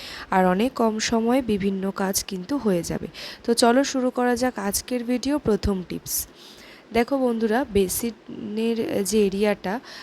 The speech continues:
যে কাউন্টারটা, সে-, সেই দিকে আমরা কিন্তু এরকম একটা হ্যান্ড টাওয়াল রাখি, যেটাতে আমরা হাত মুছি, মুখ মুছি। তো, উম, যখন এটা আমরা ইউজ করি,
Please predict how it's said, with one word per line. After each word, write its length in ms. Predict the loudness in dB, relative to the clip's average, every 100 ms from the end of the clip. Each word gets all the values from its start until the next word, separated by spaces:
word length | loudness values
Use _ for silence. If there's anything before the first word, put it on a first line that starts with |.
| -16 -4
যে 120 | -4
কাউন্টারটা, 800 | -2 -2 -2 -2 -4 -4 -4 -4
সে-, 440 | -4 -4 -2 0 0
সেই 260 | 0 -2 -4
দিকে 220 | -10 -4 -4
আমরা 280 | -2 -4
কিন্তু 260 | -6 -4 -2
এরকম 260 | -2 -2 -2
একটা 240 | -4 -4 -2
হ্যান্ড 280 | 0 -2 -2
টাওয়াল 280 | -2 0 2
রাখি, 440 | 2 -2 -2 -6 -6 -10 -16 -18 -12 -6
যেটাতে 300 | -4 -2 -2
আমরা 200 | -2 0
হাত 260 | 0 0 -2
মুছি, 320 | -6 -4 -4 -4
মুখ 240 | -6 -8 -8
মুছি। 340 | -6 -4 -4 -6 -10 -20 -20 -6
তো, 200 | -2 -2 -2 -12 -20 -20 -20 -20 -20 -20 -14
উম, 440 | -10 -10 -8 -8 -10 -4
যখন 400 | 0 0 0 -6 -6 -12 -20 -20 -12
এটা 200 | -6 -2 -2
আমরা 200 | 2 2
ইউজ 320 | 2 -2 -2
করি, 280 | -2 -2 -2